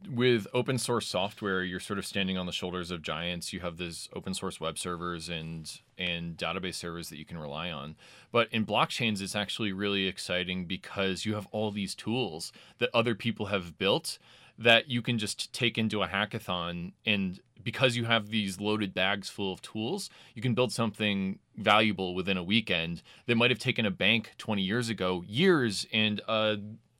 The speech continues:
ten million dollar project plan to build. And it's because of open source software that we're standing on the shoulders of giants. Um,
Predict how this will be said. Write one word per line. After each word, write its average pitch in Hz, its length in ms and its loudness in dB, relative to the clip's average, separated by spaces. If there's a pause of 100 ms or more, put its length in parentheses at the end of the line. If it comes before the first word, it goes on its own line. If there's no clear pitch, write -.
(200)
ten 143 160 -2
million 131 200 0
dollar 113 180 4
project 131 400 2
plan 90 280 -4
to - 120 -8
build. 98 420 0 (380)
And 135 100 6
it's 131 120 2
because 143 320 4
of 117 80 2
open 117 260 4
source 101 280 -2
software 107 520 -2
that 92 160 0
we're 95 100 -4
standing 95 380 0
on 90 140 -4
the 90 80 -6
shoulders 90 400 -4
of 85 100 -6
giants. - 580 -4
Um, 92 180 0